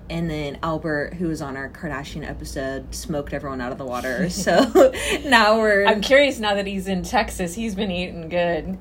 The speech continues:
Speaker 1: Oh my God, Albert's snaps are so,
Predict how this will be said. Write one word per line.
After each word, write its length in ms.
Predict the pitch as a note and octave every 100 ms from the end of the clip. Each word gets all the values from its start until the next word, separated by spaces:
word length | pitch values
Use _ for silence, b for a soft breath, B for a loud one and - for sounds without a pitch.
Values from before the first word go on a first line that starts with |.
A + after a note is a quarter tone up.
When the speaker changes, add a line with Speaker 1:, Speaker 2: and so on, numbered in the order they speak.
| -
Speaker 1:
Oh 160 | F#3+ G#3
my 160 | G#3
God, 160 | F#3+ F#3
Albert's 380 | C3+ D#3+ G3+ -
snaps 500 | - C#3 B2+ - - -
are 360 | E3+ D3 D#3+ - - - -
so, 800 | - - G3 E3+ D#3 D3 D#3